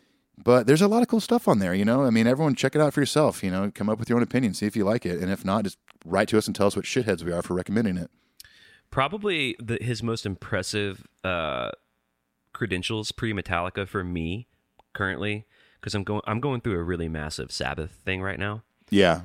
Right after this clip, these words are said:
Speaker 2: Uh, is that he played with Ozzy from ninety-six to two thousand three.
Speaker 1: Yeah, that's a, that's a good long haul. I mean,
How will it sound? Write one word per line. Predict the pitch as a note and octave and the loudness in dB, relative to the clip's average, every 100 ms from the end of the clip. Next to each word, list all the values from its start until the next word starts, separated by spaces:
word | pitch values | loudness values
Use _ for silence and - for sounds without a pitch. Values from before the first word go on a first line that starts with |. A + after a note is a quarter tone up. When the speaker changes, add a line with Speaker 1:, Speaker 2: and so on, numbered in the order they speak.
| - | -4
Speaker 2:
Uh, | F#2+ F#2+ - | -4 -2 -4
is | G#2+ | -4
that | G#2+ F#2+ | -4 -4
he | A2 | -6
played | - B2 B2 | -6 -6 -6
with | - | -4
Ozzy | F2 A#2+ G2+ E2+ | -4 -4 -4 -6
from | - G2 F2+ | -6 -4 -2
ninety-six | G2 G#2 - A#2+ | -2 -2 -6 -10
to | - | -12
two | A2 | -6
thousand | A#2 A#2 F2 | -6 -4 -8
three. | - G#2+ A#2+ D2 B1+ - _ _ _ - | -8 -6 -4 -6 -10 -16 _ _ _ 2
Speaker 1:
Yeah, | C3+ D#3+ | 4 6
that's | A2+ - | 4 0
a, | |
that's | E3+ B2+ - | -2 -2 -2
a | |
good | E3 D3+ D3+ | 2 4 4
long | D3+ C3 | 4 4
haul. | A2 C3+ G2 | 4 4 4
I | |
mean, | G2+ G#2 G2 | 4 2 2